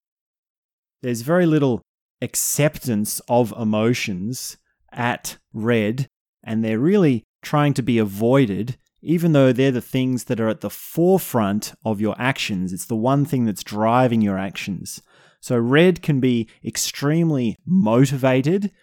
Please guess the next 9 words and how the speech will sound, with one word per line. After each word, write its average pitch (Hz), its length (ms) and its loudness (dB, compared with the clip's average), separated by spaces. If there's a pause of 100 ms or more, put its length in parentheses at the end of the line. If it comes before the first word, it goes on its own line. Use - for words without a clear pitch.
(180)
because 120 320 -4
their 120 200 2
emotions 123 800 0
are 107 340 -2 (180)
very 120 360 2
strong, 117 960 -2 (360)
and 113 180 -2
yet 117 220 -2
they're 110 280 -2